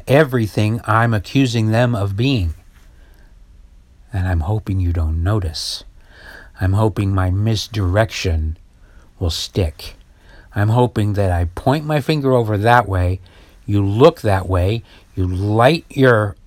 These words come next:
uh, your tiki torch and you sharpen your pitchfork and you go running in that direction, and I'll sit over here and not reap the, uh,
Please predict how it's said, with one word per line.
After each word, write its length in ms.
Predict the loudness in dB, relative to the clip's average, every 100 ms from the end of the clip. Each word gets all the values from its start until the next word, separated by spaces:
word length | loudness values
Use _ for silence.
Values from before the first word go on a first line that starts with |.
| _
uh, 300 | 0 2 0 -4 -16 -20 -18 -4
your 180 | -2
tiki 380 | 0 -2 -2 -4
torch 440 | 0 2 2 -2 -4
and 140 | -2
you 180 | -2 -4
sharpen 480 | -8 0 2 2 0
your 120 | 0
pitchfork 600 | 0 0 0 0 0 2
and 100 | 0
you 60 | 0
go 180 | 2 0
running 400 | 4 4 4 2
in 100 | 2
that 200 | 2 2
direction, 680 | 0 0 -2 -2 -2 -2 -4 -12 -20 -20 -20 -16 -4
and 380 | 0 0 -2 -8 -20 -2
I'll 180 | 0 0
sit 220 | 0 0
over 260 | 0 0 -2
here 400 | 0 -2 -2 -4 _ -20 -20 -20 -20 -20 -20 -20 -20 -20 -20 -20 -20 -20 -20 -20 -20 -20 -20 -20 _
and 380 | -2 0 0 0
not 500 | 0 0 -4 -12 -16 _ -20 _ _ _ -20 -20 -20 -20 -20 -8
reap 420 | -2 0 0 -2 -2 -2 -2 -12 -12 -14 -20 -20 -20 _ -20 -20 _ -20 -20 _
the, 320 | -2 0 0 0
uh, 220 | -2